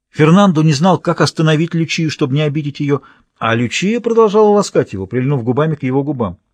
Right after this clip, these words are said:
Наконец Фернандо принял решение и, взяв её за плечи, на мгновение отстранил. «Лючия, я должен тебе сказать». Она прикрыла ему рот ладонью, не давая закончить фразу, и собралась опять поцеловать его. Но Фернандо снова сдержал её.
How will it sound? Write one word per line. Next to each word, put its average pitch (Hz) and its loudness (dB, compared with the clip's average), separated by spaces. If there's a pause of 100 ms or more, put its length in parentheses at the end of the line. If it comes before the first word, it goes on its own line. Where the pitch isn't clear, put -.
(1200)
Наконец 139 0
Фернандо 143 2 (640)
принял 123 2
решение 160 0
и, 117 -6
взяв 113 -2
её 104 -2
за 101 -4
плечи, 123 -2
на 107 -2
мгновение 110 -2
отстранил. 117 -6 (400)
«Лючия, 95 -8 (360)
я 101 -4
должен 113 -2
тебе 110 -6
сказать». 120 -4
Она 135 0
прикрыла 151 -4
ему 131 0
рот 135 0
ладонью, 127 -2
не 101 -2
давая 120 0
закончить 113 -6
фразу, 143 -2 (440)
и 139 -4
собралась 156 2
опять 196 0
поцеловать 131 -4
его. 117 -16 (840)
Но 123 -2
Фернандо 147 2
снова 147 0
сдержал 113 -2
её. 131 -2